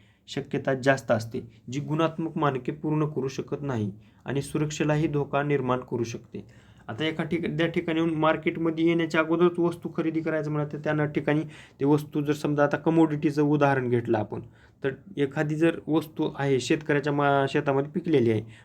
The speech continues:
पण शेतकरी गाडीमधून बाजारामध्ये आण-, बाजारामध्ये आणण्याच्या अगोदरच त्या वस्तू गाडीमध्ये असतानाच खरेदी करणे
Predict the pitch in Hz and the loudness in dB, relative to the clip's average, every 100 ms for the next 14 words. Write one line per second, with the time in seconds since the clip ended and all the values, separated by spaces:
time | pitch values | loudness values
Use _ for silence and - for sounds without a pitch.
0 | - 143 - 170 - 185 185 165 165 170 | -8 -4 2 0 4 2 4 6 6 6
1 | 175 170 165 185 170 165 160 160 160 156 | 4 4 4 4 4 4 4 2 0 0
2 | 165 - 151 151 151 143 156 160 160 156 | -2 0 -2 0 0 4 4 4 2 0
3 | 156 156 156 156 160 151 151 156 160 131 | 0 0 0 2 4 4 2 2 2 0
4 | - - _ - 156 170 - 175 156 165 | -8 -20 _ 0 4 2 2 -2 6 6
5 | 165 170 165 165 160 156 - 160 175 - | 6 4 2 2 2 0 0 0 0 -2
6 | 160 165 156 156 127 110 101 - _ | 0 2 2 0 0 0 -4 -12 _